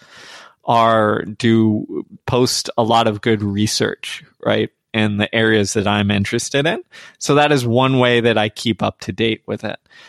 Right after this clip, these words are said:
So I think that would be, I think on Facebook, I'd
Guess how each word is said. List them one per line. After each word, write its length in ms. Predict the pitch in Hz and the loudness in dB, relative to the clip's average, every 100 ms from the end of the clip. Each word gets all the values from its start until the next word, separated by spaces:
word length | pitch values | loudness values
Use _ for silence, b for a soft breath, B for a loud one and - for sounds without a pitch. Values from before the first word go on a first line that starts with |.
| B | B
So 200 | - 147 | 0 2
I 60 | 143 | 2
think 300 | 165 160 - _ | 0 -4 -8 _
that 440 | 107 120 135 143 - | -2 2 2 2 0
would 260 | 101 92 | -2 -2
be, 320 | 107 107 139 - | -2 -2 -4 -2
I 120 | 139 | -2
think 200 | 143 165 | 0 2
on 140 | 160 123 | 0 0
Facebook, 580 | 147 151 - - 127 | 0 0 0 -2 0
I'd 220 | 127 107 | 0 -2